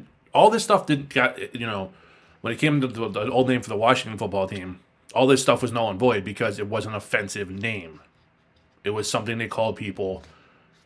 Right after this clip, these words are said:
with a negative connotation. Chief isn't that. They're not mocking these, these people or their culture. They're, it, it's just simply supporting your team. And this is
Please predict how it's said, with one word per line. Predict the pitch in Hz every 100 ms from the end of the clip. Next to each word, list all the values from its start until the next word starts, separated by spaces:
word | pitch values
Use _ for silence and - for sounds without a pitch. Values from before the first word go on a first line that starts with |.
| _
with | -
a | 113
negative | 110 110 107 107 101
connotation. | 104 98 101 92 - - _ _ _ _ _ _ _ _ _ _ -
Chief | - 190 - -
isn't | 147 139 82
that. | 82 - - _ _ _ _ _ _ _ _ _ _ _ _
They're | 113
not | 120 160
mocking | 127 131 147 143 120
these, | 117 101
these | - 110 107
people | - 104 110
or | 107
their | 101 104
culture. | 117 104 95 101 101 -
They're, | 117 113 107
it, | 110 98
it's | 110 110
just | - 127 -
simply | 123 117 117 110 104 98
supporting | - 117 135 123 117
your | 110
team. | 117 95 85 _ _ _ _ _ _ _ _ _ _ -
And | 107
this | 110 117 127
is | 117 110 104